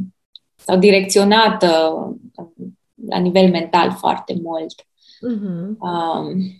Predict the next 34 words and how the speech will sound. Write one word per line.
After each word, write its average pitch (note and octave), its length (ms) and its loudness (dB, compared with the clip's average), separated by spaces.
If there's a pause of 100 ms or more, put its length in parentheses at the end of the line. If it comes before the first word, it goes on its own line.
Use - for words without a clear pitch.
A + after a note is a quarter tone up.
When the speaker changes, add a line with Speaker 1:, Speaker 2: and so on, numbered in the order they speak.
(260)
Speaker 1:
și - 100 -2
de G3 60 4
asta C4 220 6
s-au B3 160 4
inventat G#3+ 460 4
atâtea F#3+ 420 2
metode, G#3 440 2
iar F#3+ 140 6
metoda G3 400 0
pe F#3 160 -4
care F#3 280 0
eu F3 280 2
o D#3+ 100 -4
folosesc G#3+ 760 0
este F#3+ 260 2
respirația F#3 580 0
alchimică. F3 840 -2
De E3+ 220 2
ce? - 360 4
Pentru F#3+ 260 0
că, F#3 120 2 (260)
deși F3 220 -2
am, F#3 240 2
am F3+ 120 0
încercat F#3 480 2
multe B3+ 300 4
metode, C4+ 600 4 (560)
uh, F#3 420 6
cu F#3 100 -4
femeile, A3 720 6 (460)
dar A#3 440 6
la G3+ 180 4
metoda G#3 420 4
asta A3 500 2